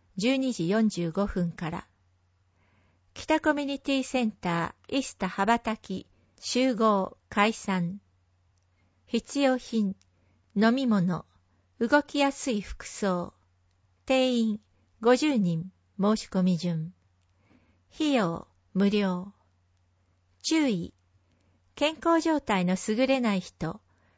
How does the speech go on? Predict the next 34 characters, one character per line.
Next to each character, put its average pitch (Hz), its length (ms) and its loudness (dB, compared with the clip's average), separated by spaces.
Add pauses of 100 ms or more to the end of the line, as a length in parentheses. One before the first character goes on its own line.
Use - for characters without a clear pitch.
(140)
運 294 220 0
動 302 180 4
制 302 260 2
限 208 240 2
の 185 120 2
あ 208 80 2
る 185 100 0
人 185 320 -4
は 170 240 -2
参 262 320 -2
加 269 140 0
で 254 100 0
き 240 140 -4
ま 226 160 0
せ 190 220 -2
ん。 180 100 -6 (1400)
事 311 160 -2
故 311 160 4
が 220 200 2
起 - 120 -14
き - 20 -20
た 185 180 0
場 175 220 0
合、 175 160 -4 (460)
応 285 200 4
急 320 260 0
処 302 140 -2
置 226 220 -2
は 180 160 2
行 233 140 0
い 220 240 4
ま 214 140 2
す - 180 -8
が、 180 260 -2